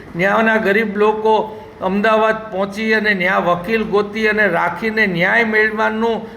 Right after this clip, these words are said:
માંડીવાળી અને અન્યાય સહન કરીને, અ, જીવતા હોય છે. ત્યારે આ પ્રતિનિધિઓ અને કેમ ફક્ત, અ, રાજકોટના પ્રતિનિધિઓ નાટક માટે ભેગા થયા?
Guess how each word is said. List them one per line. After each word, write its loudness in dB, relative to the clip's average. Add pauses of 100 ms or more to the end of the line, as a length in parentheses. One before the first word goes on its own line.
(140)
માંડીવાળી 2
અને 2 (120)
અન્યાય 2
સહન 0
કરીને, -6 (180)
અ, 0 (120)
જીવતા 2
હોય 2
છે. -2
ત્યારે 0 (960)
આ 2
પ્રતિનિધિઓ 0 (640)
અને 2
કેમ 0
ફક્ત, -2
અ, 2 (840)
રાજકોટના 0
પ્રતિનિધિઓ 0
નાટક 0
માટે 0
ભેગા 2
થયા? -6